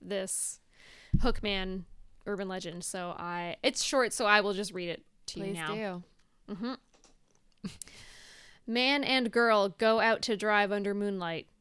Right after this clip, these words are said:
Speaker 1: They stop at on, at a side of road. He turned to his girl and say, "Baby, I love you very much." "What is it, honey?" "Our car is broken down.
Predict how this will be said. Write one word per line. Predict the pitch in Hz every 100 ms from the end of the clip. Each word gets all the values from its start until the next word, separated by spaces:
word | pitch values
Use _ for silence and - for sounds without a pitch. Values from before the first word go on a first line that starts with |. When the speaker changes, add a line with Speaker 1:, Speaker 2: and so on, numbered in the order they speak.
| _ _ _
Speaker 1:
They | 226
stop | 214 - 226 220 -
at | 214 214 -
on, | 202 208 202 202 196 _
at | 190 190 - _ -
a | 220
side | 196 196
of | 202 196
road. | 175 165 170 - _ _ -
He | - - - 240 226
turned | - 240 226 214
to | 240
his | 185 202
girl | 175 208 196
and | 196 196
say, | 208 185 190 -
"Baby, | 226 202 175 156 -
I | 196
love | 202 185
you | 202
very | 190 190 165
much." | 170 160 - - _ _ _ -
"What | 247
is | 349 262
it, | 170
honey?" | 185 190 220 262 _ _ _
"Our | 202 220
car | - 311 196
is | 175
broken | - 208 190 208
down. | 233 190 170 180